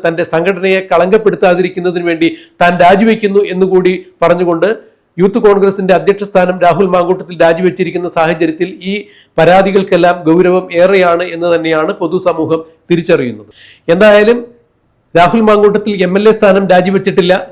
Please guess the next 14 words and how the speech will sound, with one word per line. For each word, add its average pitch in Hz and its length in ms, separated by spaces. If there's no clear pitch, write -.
കാരണം 165 360
അവിടെ 175 220
ഒരു 190 200
ഉപതെരഞ്ഞെടുപ്പ് 190 760
നടന്നതാണ്. 175 600
ഷാഫി 175 240
പറമ്പിൽ 196 400
എം 175 180
പി 196 100
ആയി 190 160
പോയപ്പോൾ 185 640
ആ 175 80
ഒഴിവിൽ 185 500
വന്ന 185 360